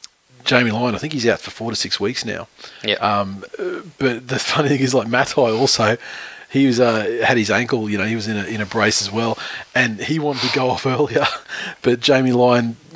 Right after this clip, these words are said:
Speaker 1: got injured earlier and beat him to the Tommy Simon substitute. So Matai was on one leg out there as well. And so there was a point there for the last twenty minutes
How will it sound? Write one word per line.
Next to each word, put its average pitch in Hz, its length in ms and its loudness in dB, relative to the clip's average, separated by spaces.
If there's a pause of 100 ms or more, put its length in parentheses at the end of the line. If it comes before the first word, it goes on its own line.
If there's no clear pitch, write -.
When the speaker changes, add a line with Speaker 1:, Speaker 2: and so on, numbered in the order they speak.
Speaker 1:
got 131 160 4
injured 127 300 2
earlier 120 380 4
and 113 200 -2
beat 120 200 2
him 120 100 -2
to 120 120 -4
the 110 120 -2
Tommy 113 260 -2
Simon 117 400 0
substitute. 117 640 2 (220)
So 131 180 2
Matai 135 320 2
was 123 140 0
on 120 120 0
one 120 200 2
leg 117 180 4
out 110 160 2
there 113 160 4
as 110 100 -2
well. 131 280 2 (240)
And 143 100 0
so 156 120 4
there 151 80 4
was 139 100 0
a 143 40 -4
point 190 280 0
there 131 100 4
for 139 120 -4
the 127 60 2
last 117 180 2
twenty 113 240 0
minutes 123 420 2